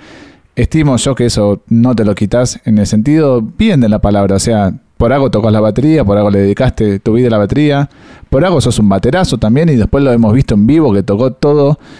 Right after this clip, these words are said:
los mismos fills de batería que grabó Jimmy de Grasso, quien es un baterista que en ese entonces estaba con, como baterista fijo, me parece, en Megadeth, es un baterista de sesión que tocó con Alice Cooper, Suicidal Tendencies, básicamente es ese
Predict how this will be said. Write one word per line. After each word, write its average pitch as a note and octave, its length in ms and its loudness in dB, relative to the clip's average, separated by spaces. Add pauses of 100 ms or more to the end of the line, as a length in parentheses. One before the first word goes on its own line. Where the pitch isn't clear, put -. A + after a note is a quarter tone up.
(220)
los G2+ 260 0
mismos C3 320 2
fills C#3 500 -2
de A2 120 0
batería A2 320 0
que G#2+ 120 0
grabó G2+ 460 0
Jimmy A2 240 0
de A2 100 2
Grasso, B2+ 380 -2
quien F#2+ 360 -4 (640)
es - 140 -8
un G2 60 2
baterista G#2+ 360 0
que G2 220 0
en G#2 80 2
ese A2 160 0
entonces A2 380 0
estaba G2+ 440 0
con, G2+ 380 0 (640)
como F#2+ 240 0
baterista G2+ 380 0
fijo, C#3 280 -2
me G#2 120 0
parece, G#2+ 240 -2
en G#2 80 2
Megadeth, B2+ 480 0 (100)
es G#2+ 220 -2
un G2 100 0
baterista G#2+ 320 0
de G2+ 80 0
sesión C#3+ 480 0
que F#2 140 -2
tocó F#2+ 200 -2
con G#2 120 0
Alice F#2+ 200 -2
Cooper, A2 640 0
Suicidal G#2 460 0
Tendencies, A2 580 0
básicamente A#2+ 560 0
es F#2+ 120 -4
ese G2 280 -2